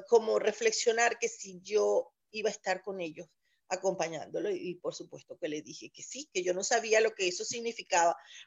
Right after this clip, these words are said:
pero lo sentí así como tan, tan amoroso, tan, tan de, no sé, fuera, fuera de lo que era la, la tercera dimensión, fuera de esa frecuencia, era una frecuencia muchísimo más elevada,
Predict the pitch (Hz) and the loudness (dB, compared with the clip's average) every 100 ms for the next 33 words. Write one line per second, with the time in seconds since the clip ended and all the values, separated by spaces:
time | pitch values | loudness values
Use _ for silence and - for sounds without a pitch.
0 | _ - 214 220 - 202 190 208 202 - | _ 4 6 6 4 0 0 2 2 2
1 | 247 - 254 240 208 - 208 196 175 156 | 0 2 4 4 2 0 0 2 0 -6
2 | - - 180 165 160 165 156 220 254 - | -6 -2 0 0 -2 0 4 6 6 2
3 | 240 - 196 175 160 160 - - - - | -2 2 0 0 -4 -8 -14 -20 -20 -20
4 | _ _ _ _ _ _ - 240 240 247 | _ _ _ _ _ _ 4 4 6 8
5 | 247 233 226 226 262 285 381 349 294 - | 10 12 10 10 8 8 8 6 6 2
6 | 285 269 277 311 285 - - 294 311 370 | 8 10 10 8 6 0 6 8 10 10
7 | 320 262 - 240 269 277 269 - - 247 | 8 6 6 8 10 8 6 4 6 6
8 | 233 247 - 285 254 247 240 220 202 - | 8 4 4 6 8 6 4 -2 -4 -2
9 | - 262 226 196 226 - _ _ _ _ | 4 8 8 6 -2 -12 _ _ _ _
10 | _ - 254 269 277 277 262 269 233 240 | _ 6 10 12 10 8 2 2 6 6
11 | 254 - 226 226 240 240 233 214 233 226 | 6 4 4 6 2 2 -2 2 2 2
12 | 208 - 269 294 254 226 233 240 240 214 | -2 -4 -4 0 0 2 2 2 2 4
13 | 170 180 185 | 6 8 6